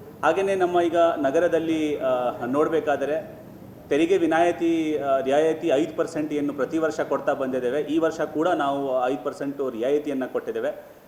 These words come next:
ಆ ನಿಟ್ಟಿನಲ್ಲಿ ಆದಷ್ಟು ಹೆಚ್ಚಾಗಿ ಈ ಒಂದು, ಆ, ಆ, ಉಪಯೋಗಿಸ್ಕೊಂಡು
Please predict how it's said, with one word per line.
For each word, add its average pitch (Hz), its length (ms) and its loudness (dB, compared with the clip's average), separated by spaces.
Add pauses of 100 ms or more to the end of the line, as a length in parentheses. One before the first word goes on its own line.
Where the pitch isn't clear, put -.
(160)
ಆ 143 120 4
ನಿಟ್ಟಿನಲ್ಲಿ 180 580 0
ಆದಷ್ಟು 185 600 2
ಹೆಚ್ಚಾಗಿ 190 520 4
ಈ 165 260 -4
ಒಂದು, 160 520 0
ಆ, 127 320 2
ಆ, 117 640 -4
ಉಪಯೋಗಿಸ್ಕೊಂಡು 151 840 0